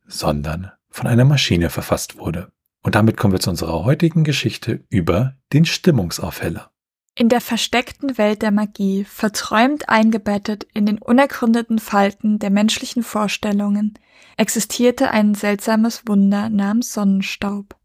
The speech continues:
Speaker 2: Wie der Name schon vermuten lässt, war es kein gewöhnlicher Staub, sondern getrocknete, kleinste Partikel von Sonnenlicht,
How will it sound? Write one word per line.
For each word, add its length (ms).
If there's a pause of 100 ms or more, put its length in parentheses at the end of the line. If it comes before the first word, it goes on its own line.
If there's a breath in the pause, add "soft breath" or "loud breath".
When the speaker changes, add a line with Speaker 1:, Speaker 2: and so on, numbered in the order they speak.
(200)
Speaker 2:
Wie 100
der 140
Name 300
schon 200
vermuten 480
lässt, 360 (340 loud breath)
war 140
es 160
kein 320
gewöhnlicher 640
Staub, 460
sondern 440
getrocknete, 800
kleinste 600
Partikel 480
von 280
Sonnenlicht, 680